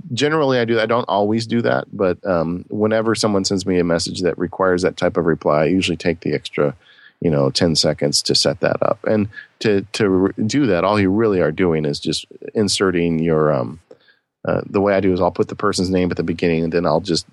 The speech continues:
delete everything till we have the reply. And then I'll just go in and start adding in, in the reply and sending it back. And the people that get that, it's really useful because then they'll reply to me in line as well. And we'll have a really nice, um, tight conversation about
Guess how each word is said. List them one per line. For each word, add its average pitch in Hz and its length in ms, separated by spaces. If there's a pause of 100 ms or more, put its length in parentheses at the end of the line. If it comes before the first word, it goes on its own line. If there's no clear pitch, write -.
delete 92 340
everything 82 640 (100)
till 87 220
we 82 140
have 82 160
the 82 80
reply. 76 580 (320)
And 87 100
then 92 100
I'll 82 140
just 82 220
go 82 120
in 78 60
and 73 120
start - 340
adding 82 340
in, 71 240
in 82 120
the 71 60
reply 71 380
and - 140
sending 67 240
it 65 80
back. 76 320 (400)
And 95 300 (100)
the 110 100
people 139 300
that 95 120
get 107 220
that, 80 220
it's 80 160
really 101 260
useful 82 380
because 90 300
then 92 160
they'll 92 200
reply 85 380
to 78 80
me 78 180
in 82 200
line 76 240
as 71 140
well. 87 380 (360)
And 92 160
we'll 90 100
have 87 120
a 87 60
really 85 240
nice, 76 280 (220)
um, 71 400
tight - 340
conversation 69 960
about 73 360